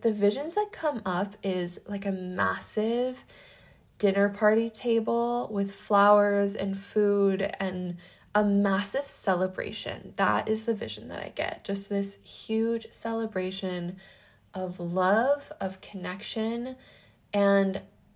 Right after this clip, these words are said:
of, like, the harvest, like, the fruition coming into play and manifestations coming through. And it feels so empowering as well.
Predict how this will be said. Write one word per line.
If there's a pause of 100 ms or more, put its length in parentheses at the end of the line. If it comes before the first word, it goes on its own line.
(100)
of, (160)
like, (640)
the
harvest,
like, (540)
the
fruition
coming
into
play (680)
and (160)
manifestations
coming
through. (1200)
And
it
feels
so
empowering
as
well.